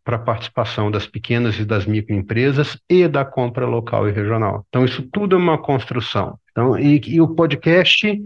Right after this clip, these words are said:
é, facilita até na banda, né, né, Max? É muito mais fácil você consi-, consumir um áudio longe do que até um vídeo longe, né? É... Então, a, a gente ganha até nessa questão do, da, da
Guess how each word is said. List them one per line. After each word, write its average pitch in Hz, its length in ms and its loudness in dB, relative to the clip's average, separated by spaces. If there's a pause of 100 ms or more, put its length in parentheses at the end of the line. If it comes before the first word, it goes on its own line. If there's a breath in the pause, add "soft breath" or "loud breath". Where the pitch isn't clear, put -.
é, 156 300 0
facilita 180 760 -2
até 190 520 2
na 233 180 2
banda, 151 560 0
né, 135 640 0
né, 127 200 -2
Max? 110 360 -2
É 127 40 -6
muito 151 220 -2
mais 156 220 0
fácil - 300 -2
você 139 240 -4
consi-, 135 580 -2
consumir 131 560 4
um 131 220 2
áudio 131 480 2
longe 160 560 0
do 185 160 -4
que 190 160 -12
até 196 240 -2
um 208 320 0
vídeo 131 480 -2
longe, 107 540 -2
né? 104 340 -4 (440)
É... 107 300 -8 (160)
Então, 139 380 2
a, 135 200 0
a 120 80 -2
gente 123 200 -2
ganha 143 260 0
até 165 240 0
nessa 156 540 0
questão 131 540 -2
do, 131 200 0
da, 123 460 0
da 110 240 -2